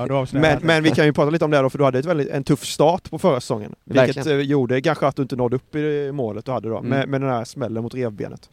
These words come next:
Speaker 3: Ja,
Speaker 2: Hur
Speaker 3: exakt.
Speaker 2: hårt tog den och hur mycket störde den i
Speaker 3: Den, eh, störde väl mer än vad jag sa. Jag var, fick ju ta sprutor innan, innan matcher där hela, hela sommaren. Sen så var det väl, eh, det s-, klaffade väl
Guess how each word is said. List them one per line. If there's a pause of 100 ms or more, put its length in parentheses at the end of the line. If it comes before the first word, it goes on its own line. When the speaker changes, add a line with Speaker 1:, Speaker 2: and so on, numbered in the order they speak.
Speaker 3:
Ja,
Speaker 2:
Hur
Speaker 3:
exakt.
Speaker 2:
hårt
tog
den
och
hur
mycket
störde
den
i (420)
Speaker 3:
Den,
eh,
störde
väl
mer
än
vad
jag
sa. (100)
Jag
var,
fick
ju
ta
sprutor
innan, (400)
innan
matcher (420)
där
hela,
hela
sommaren. (800)
Sen
så
var
det
väl,
eh,
det
s-,
klaffade
väl